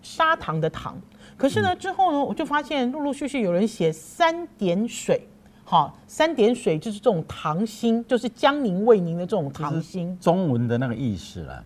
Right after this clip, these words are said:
Speaker 1: 所以我就一直逼问宝师傅，有一段时间我就一直逼问他，我说溏心熏蛋的糖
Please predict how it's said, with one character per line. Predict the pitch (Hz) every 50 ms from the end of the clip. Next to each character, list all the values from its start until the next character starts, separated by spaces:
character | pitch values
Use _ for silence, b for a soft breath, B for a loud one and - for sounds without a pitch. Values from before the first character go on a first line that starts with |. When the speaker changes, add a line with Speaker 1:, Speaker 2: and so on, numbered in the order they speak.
| - -
Speaker 1:
所 | - 330
以 | 349
我 | 285
就 | - 349
一 | 349 311
直 | 269 269
逼 | 269 - 277 294
问 | 302 262 233
宝 | 220 - 147 160
师 | - - 214 208
傅， | 208 247 208 170
有 | 190 240
一 | 262
段 | 370 330 -
时 | - 220 214
间 | 285 240
我 | 165 175
就 | 233 -
一 | 247 226
直 | 202 -
逼 | - 233
问 | 226 214 190 170
他， | 160 165 175 180
我 | 170
说 | 175 - 294
溏 | - - 180 233 277 302
心 | - 302 320 -
熏 | 320 311
蛋 | 302 247
的 | 233 240
糖 | - 196 208